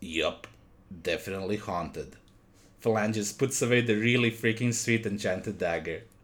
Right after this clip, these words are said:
Phalanges walks back to his bone cycle and takes out a boned off shotgun from the saddlebags. He walks into the house. The moment Phalanges entered the house, he was blasted by an all too familiar scent.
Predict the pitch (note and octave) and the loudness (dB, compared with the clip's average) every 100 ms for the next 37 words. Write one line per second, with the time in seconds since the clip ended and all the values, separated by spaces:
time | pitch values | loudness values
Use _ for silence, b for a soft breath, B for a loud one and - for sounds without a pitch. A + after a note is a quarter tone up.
0 | - - C3+ C#3 F3 D#3 A#2 C#3 C#3+ A#2+ | -10 0 2 4 4 2 4 2 2 0
1 | C#3 C#3+ - A#2 C3 G#2+ F#2+ B2 C3 A2 | 0 0 -2 -4 -4 -4 0 4 4 4
2 | G2 - E2+ - F2 D#2+ - A2+ - B2 | 2 0 0 -2 -6 -6 -2 -2 0 0
3 | A#2+ G#2 G2+ A#2 C3+ B2+ B2 A#2 - - | 0 -2 2 4 4 6 6 6 2 0
4 | G2+ G#2 F#2 C#2+ - F#2 E2+ - F2 E2 | -2 -2 -6 -8 -8 -6 -4 -4 -2 -2
5 | C#2+ D2 C2+ - - - - B B B | -2 -6 -8 -10 -12 -14 -18 B B B
6 | G2 F2+ E2 - F#2 F2 F#2 F#2 - D2+ | -4 0 0 -2 -6 -6 -4 -4 -2 -4
7 | D2+ - - - - - G2+ A2+ A#2+ D3+ | -4 -6 -12 -20 -20 -14 0 4 4 4
8 | E3+ - C3+ D3 B2+ G#2+ - D#3+ - F#2+ | 2 0 2 2 2 -2 0 0 0 -4
9 | D#2+ D#2+ G#2 A2 B2 - B2+ A#2 G2+ - | -4 -6 -4 -4 -6 -6 -2 -2 -2 -4
10 | G2+ A2+ A2+ B2 A2 F#2+ G2+ A#2 A#2+ A#2+ | 0 0 -2 -2 -2 -2 0 2 2 2
11 | - A#2+ A2 G#2 G2 G2 F2 D#2 - E2+ | -2 -4 -2 -2 -2 -2 -2 -4 -6 -8
12 | D#2+ D#2+ | -8 -12